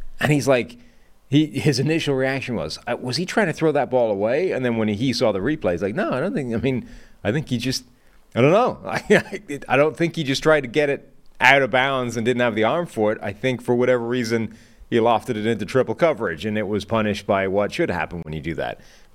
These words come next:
Bizarrely terrible interception. Um, Deontay Johnson, what a day for him.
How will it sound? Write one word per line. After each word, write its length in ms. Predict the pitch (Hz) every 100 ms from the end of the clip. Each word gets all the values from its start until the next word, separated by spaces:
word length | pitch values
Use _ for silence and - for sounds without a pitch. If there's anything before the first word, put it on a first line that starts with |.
| -
Bizarrely 680 | 139 117 87 117 147 117 78
terrible 600 | 120 104 98 87 78 62 -
interception. 680 | 98 85 110 92 - - - - - - _
Um, 600 | - 98 98 95 90 80 - - _ _ -
Deontay 400 | 117 123 127 120
Johnson, 640 | 117 113 120 135 135 127 - - _ _ _ _ -
what 140 | 110
a 40 | 101
day 240 | 92 95
for 160 | 80 76
him. 240 | 87 65